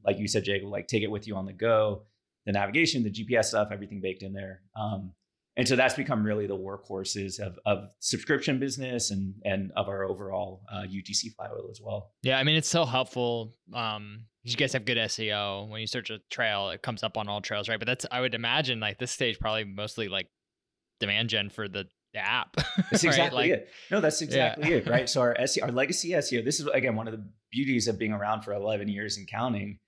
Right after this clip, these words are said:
Speaker 1: We have this amazing legacy S E O, and that's, that was that product channel fit that brought me here. Was the, the sales pitch was he just showed me Google <laughs> Analytics. And he's just like, "Look,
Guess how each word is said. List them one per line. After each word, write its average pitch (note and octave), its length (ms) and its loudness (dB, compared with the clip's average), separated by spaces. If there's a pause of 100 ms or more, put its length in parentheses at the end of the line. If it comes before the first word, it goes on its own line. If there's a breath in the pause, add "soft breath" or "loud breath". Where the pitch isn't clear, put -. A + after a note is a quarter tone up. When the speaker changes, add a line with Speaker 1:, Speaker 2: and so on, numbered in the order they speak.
(300)
Speaker 1:
We A#2+ 80 6
have B2+ 120 6
this B2 140 4
amazing A2+ 520 -4
legacy G#2+ 500 -2
S - 160 -2
E D#3+ 80 6
O, D3+ 80 8
and A#2 80 4
that's, A#2+ 260 2
that C3 200 4
was C#3 140 0
that B2 200 2
product A2+ 300 -2
channel G#2+ 240 0
fit A2+ 460 2
that G2+ 240 0
brought C3 240 2
me A2+ 100 -2
here. G#2 220 -4
Was - 260 -6 (440)
the, A#2 260 6
the A#2 80 0
sales D#3 360 6
pitch B2+ 220 0
was A2 160 -4
he A#2 140 -4
just A#2 200 -2
showed A#2+ 220 6
me A2+ 200 2
Google A2+ 360 -4
<laughs> A#2+ 80 2
Analytics. A2+ 760 0 (360)
And D3 80 4
he's - 400 8
just - 160 6
like, - 160 4
"Look, - 460 8